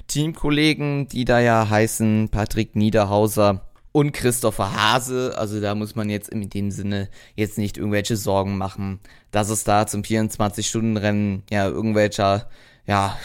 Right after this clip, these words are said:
äh, qualitativen Ausfälle geben sollte, dass es bei der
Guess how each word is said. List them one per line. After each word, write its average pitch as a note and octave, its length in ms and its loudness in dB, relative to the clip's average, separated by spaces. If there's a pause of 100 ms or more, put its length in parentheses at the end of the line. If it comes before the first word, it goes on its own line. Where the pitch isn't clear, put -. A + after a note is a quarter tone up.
(140)
äh, G2 300 -2
qualitativen A2 800 0
Ausfälle G#2+ 500 0
geben G2 260 -2
sollte, G2 300 -2
dass G2+ 300 -4
es F#2+ 160 -10
bei G2 180 -2
der G2+ 280 2